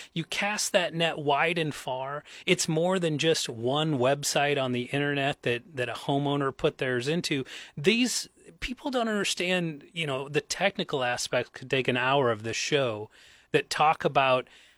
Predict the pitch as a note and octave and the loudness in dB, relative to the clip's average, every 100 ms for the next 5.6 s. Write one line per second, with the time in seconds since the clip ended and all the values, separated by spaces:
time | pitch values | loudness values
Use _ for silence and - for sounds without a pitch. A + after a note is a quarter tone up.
0 | _ - D3+ D#3 F#3+ G#3 F#3+ - _ _ | _ -2 2 2 4 2 0 -6 _ _
1 | _ A#2+ C3 D3+ - B2+ D3+ - - - | _ -6 0 0 0 -8 -16 -14 -14 -2
2 | D3 D3+ - D3+ C3 C#3 B2+ B2+ - F3 | 2 2 0 -2 0 0 0 -2 -2 -4
3 | - A3 G#3 E3 C#3+ C#3 B2+ - D#3 E3+ | 0 -2 -2 2 2 4 0 -2 -4 -2
4 | E3+ F3+ F3+ C3+ B2 D3 D#3 D#3+ C3+ A#2+ | 0 -2 -2 -4 0 -2 -2 -4 -4 -2
5 | A#2+ C#3 - - G#2 | -2 -2 -6 -6 -8